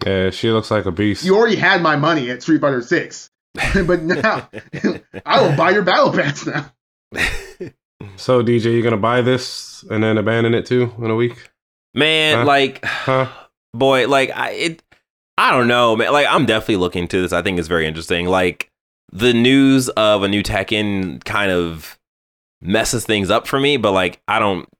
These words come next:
Speaker 3: don't know exactly if that's gonna even amount to anything. So it
Speaker 2: Or
Speaker 3: is kind
Speaker 2: or
Speaker 3: of just
Speaker 2: when's
Speaker 3: like
Speaker 2: that coming out?
Speaker 3: Exactly, yeah. So, like, this is definitely exciting, and it's definitely, like, cool to see, and I'm still, like,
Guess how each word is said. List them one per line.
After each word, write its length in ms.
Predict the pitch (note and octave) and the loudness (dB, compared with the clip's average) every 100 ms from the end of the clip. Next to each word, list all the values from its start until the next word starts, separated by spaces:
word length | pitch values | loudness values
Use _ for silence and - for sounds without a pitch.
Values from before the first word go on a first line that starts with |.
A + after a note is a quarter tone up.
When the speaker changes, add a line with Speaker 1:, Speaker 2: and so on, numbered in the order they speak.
| G#2+ | -8
Speaker 3:
don't 200 | G#2 C#3+ | 0 2
know 100 | C3 A2+ | 4 2
exactly 360 | G#2 G2 G#2 | 2 0 -2
if 80 | F2+ | -2
that's 200 | F#2 F2+ | -2 -2
gonna 180 | G#2+ F#2 | -2 -2
even 260 | E2+ F#2+ F2+ | -2 -2 -2
amount 300 | F2 E2+ F2+ | 0 -2 -2
to 100 | F#2 | -2
anything. 460 | G2 G2+ A#2+ B2+ | -2 0 -2 -2
So 280 | C3 A#2 G2+ | -2 0 2
it 220 | - G#2+ | 2 2
Speaker 2:
Or 40 | A2 | 2
Speaker 3:
is 120 | D3 | 2
kind 200 | E3 E3+ | 0 2
Speaker 2:
or 40 | |
Speaker 3:
of 40 | D#3+ | 2
just 100 | C#3+ | 2
Speaker 2:
when's 120 | F3 | 2
Speaker 3:
like 100 | F3 | 2
Speaker 2:
that 180 | E3 D#3 | 0 0
coming 220 | E3 C3+ | -4 -4
out? 200 | D3 G2 - _ _ | -4 -6 -14 _ _
Speaker 3:
Exactly, 600 | A2+ G#2 G#2+ G#2+ - E2+ | -4 0 0 -2 -2 0
yeah. 280 | F#2+ E2 D2+ | 0 0 -4
So, 240 | - A#2 | -2 0
like, 300 | G2 F#2 E2 F2+ | 2 0 -2 -4
this 200 | F3 E3+ | -2 -2
is 180 | A#2+ F2+ | -4 -2
definitely 480 | G#2+ G#2+ G#2+ F#2+ | -2 -2 -2 -4
exciting, 460 | E2+ - F2 E2+ E2 | -4 -4 -4 -4 -6
and 60 | F2+ | -10
it's 80 | E2+ | -6
definitely, 360 | F#2+ - F2+ | -8 -6 -8
like, 280 | D#2+ D#2 - _ - | -6 -8 -10 _ -18
cool 320 | - G2 F2 | -4 -2 -2
to 120 | F2+ | -6
see, 320 | - F#2 F2+ | -8 -2 -2
and 220 | C#2 F2 C#2 | -2 -6 -4
I'm 260 | F#2+ F#2 | -4 -4
still, 640 | - - G2+ G2 F#2+ E2+ - _ _ - | -6 -2 2 2 2 0 -6 _ _ -6
like, 440 | F#2 E2+ D#2+ - | -4 -2 -4 -12